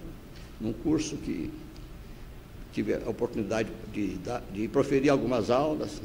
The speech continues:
na escola, na Academia de Polícia Civil, e substituindo o professor Jonathan Silva, al-, em algumas aulas. Foi quando a conheci, era procuradora-geral do Est-,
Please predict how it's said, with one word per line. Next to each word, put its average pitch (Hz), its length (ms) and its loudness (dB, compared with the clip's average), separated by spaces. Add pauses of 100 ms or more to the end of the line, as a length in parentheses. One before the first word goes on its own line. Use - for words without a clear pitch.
na 101 80 0
escola, 101 480 0
na 101 100 -2
Academia 117 540 2
de 95 140 -4
Polícia 104 320 -4
Civil, 107 420 -4 (1900)
e - 160 -8
substituindo 113 760 0
o - 20 -6
professor 110 400 0
Jonathan 110 420 0
Silva, - 460 -2 (1400)
al-, 92 220 0
em 104 60 2
algumas 107 500 4
aulas. 127 420 2 (760)
Foi 113 120 0
quando 113 260 2
a 107 60 2
conheci, 110 540 0
era 117 160 4
procuradora-geral 104 840 2
do 101 80 -4
Est-, - 160 -6